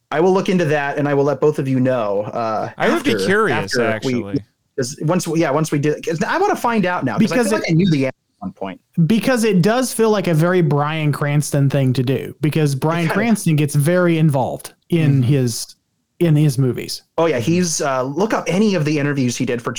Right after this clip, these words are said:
Speaker 1: the Godzilla twenty fourteen. He's, like, super <laughs> enthusiastic. He's, like,
Speaker 2: Yeah.
Speaker 1: really
Speaker 3: Mm-hmm.
Speaker 1: into it.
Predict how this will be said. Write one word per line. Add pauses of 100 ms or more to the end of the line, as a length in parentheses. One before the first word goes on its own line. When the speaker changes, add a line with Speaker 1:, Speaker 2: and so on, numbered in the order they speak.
(100)
Speaker 1:
the
Godzilla
twenty
fourteen.
He's,
like,
super
<laughs> (320)
enthusiastic.
He's,
like,
Speaker 2:
Yeah.
Speaker 1:
really
Speaker 3:
Mm-hmm.
Speaker 1:
into
it.